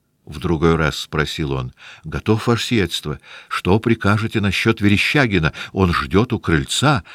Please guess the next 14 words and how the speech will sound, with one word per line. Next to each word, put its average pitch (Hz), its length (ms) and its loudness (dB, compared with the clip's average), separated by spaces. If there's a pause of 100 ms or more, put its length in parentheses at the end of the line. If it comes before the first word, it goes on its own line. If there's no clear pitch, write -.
(120)
отвечал 78 580 -2
адъютант. 73 720 -4 (840)
"А-а-а!" — 98 1300 4
вскрикнул 85 760 -2
Ростопчин, 90 720 0
как 120 340 -4
пораженный 123 760 0
каким-то 117 580 -2
неожиданным 117 880 0
воспоминанием. 113 1080 0 (1000)
И, 101 100 2
быстро 85 520 0
отворив 82 460 0
дверь, 120 320 2